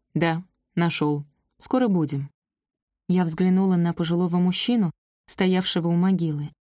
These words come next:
Его губы слегка шевелились, и он тяжело опирался на трость. Мне показалось, что он разговаривал со своей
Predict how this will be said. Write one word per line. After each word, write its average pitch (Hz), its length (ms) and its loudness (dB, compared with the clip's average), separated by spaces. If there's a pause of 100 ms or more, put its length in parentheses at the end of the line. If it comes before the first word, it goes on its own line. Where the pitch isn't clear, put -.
(280)
Его 208 180 2
губы 233 220 0
слегка 208 340 -2
шевелились, 202 680 0 (380)
и 185 80 2
он 202 120 2
тяжело 202 560 0
опирался 190 540 -2
на 202 140 0
трость. - 480 -6 (560)
Мне 185 160 2
показалось, 185 540 0
что - 180 -4
он 180 120 2
разговаривал 175 720 0 (200)
со - 140 -6
своей 185 500 0